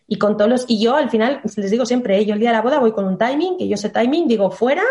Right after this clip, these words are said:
¿qué pasa ahora con vuestra boda? El timing ya me lo sé, pero ahora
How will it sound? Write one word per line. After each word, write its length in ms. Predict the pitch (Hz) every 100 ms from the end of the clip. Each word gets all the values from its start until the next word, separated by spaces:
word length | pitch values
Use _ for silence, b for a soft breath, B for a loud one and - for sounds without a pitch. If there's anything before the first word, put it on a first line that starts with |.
| 523 B B _
¿qué 140 | 269
pasa 260 | - 240 240
ahora 140 | 240
con 120 | 269 233
vuestra 280 | 214 185
boda? 380 | 175 226 165 -
El 180 | - 202
timing 300 | 285 330 320
ya 80 | 262
me 100 | 220
lo 100 | 202
sé, 300 | - 165 - _ B -
pero 180 | 214 196
ahora 180 | 214